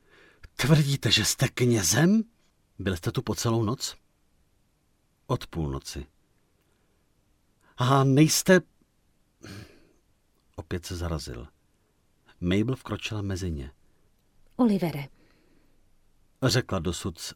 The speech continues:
Speaker 1: vzezřením potlačeného vzrušení.
Speaker 2: „Nesmíme zde dělat výstupy. Chudák matka je příliš nemocná. Račte prosím dolů, pane.“
Speaker 1: Percy vykročil ke dveřím a Oliver poodstoupil.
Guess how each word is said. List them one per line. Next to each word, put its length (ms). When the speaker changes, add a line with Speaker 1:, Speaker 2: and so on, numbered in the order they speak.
Speaker 1:
vzezřením 680
potlačeného 680
vzrušení. 640
Speaker 2:
„Nesmíme 560
zde 200
dělat 340
výstupy. 640
Chudák 380
matka 300
je 120
příliš 460
nemocná. 480
Račte 240
prosím 360
dolů, 260
pane.“ 440
Speaker 1:
Percy 340
vykročil 520
ke 120
dveřím 460
a 180
Oliver 380
poodstoupil. 760